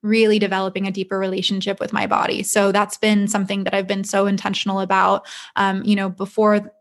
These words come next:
before the beginning of this year, I would do breath work every single day, meditation every single day. So I was connecting, but I wasn't really making sure that I was moving my body, that I was, um, expressing my body, that I was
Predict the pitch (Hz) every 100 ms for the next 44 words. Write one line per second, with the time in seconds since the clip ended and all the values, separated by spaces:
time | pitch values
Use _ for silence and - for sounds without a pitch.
0 | - 214 214 214 208 202 202 196 190 190
1 | 196 196 196 190 190 196 196 190 190 190
2 | 196 196 190 185 196 185 - 214 208 202
3 | 202 202 202 202 196 190 202 196 196 196
4 | - 202 - 196 196 196 196 190 190 196
5 | 196 208 202 214 285 294 302 - 302 311
6 | 311 330 349 285 214 208 214 208 226 220
7 | 214 - - - - 214 233 233 233 226
8 | 214 208 202 202 202 196 202 196 196 196
9 | 190 190 185 220 220 214 202 185 180 180
10 | 185 190 190 190 196 190 190 180 - -
11 | 196 185 190 196 208 - - _ 220 214
12 | 220 208 196 185 190 185 190 196 196 -
13 | 202 196 196 190